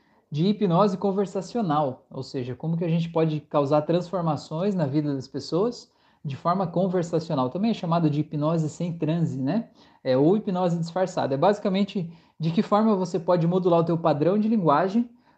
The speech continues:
pra causar transformações na vida das outras pessoas só pela tua fala, sem precisar daquela, é,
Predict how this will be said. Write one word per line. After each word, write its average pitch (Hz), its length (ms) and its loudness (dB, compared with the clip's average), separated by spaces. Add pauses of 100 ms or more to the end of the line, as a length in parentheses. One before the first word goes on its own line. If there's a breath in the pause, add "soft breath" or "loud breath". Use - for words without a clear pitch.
pra 156 100 2
causar 165 300 4
transformações 190 800 0
na 202 140 2
vida 185 420 2
das 160 160 2
outras 170 260 -2
pessoas 175 460 -4
só - 280 -2
pela 196 200 0
tua 185 180 2
fala, 160 320 2
sem 247 160 -2
precisar 208 440 0
daquela, 165 680 2 (360 soft breath)
é, 139 640 4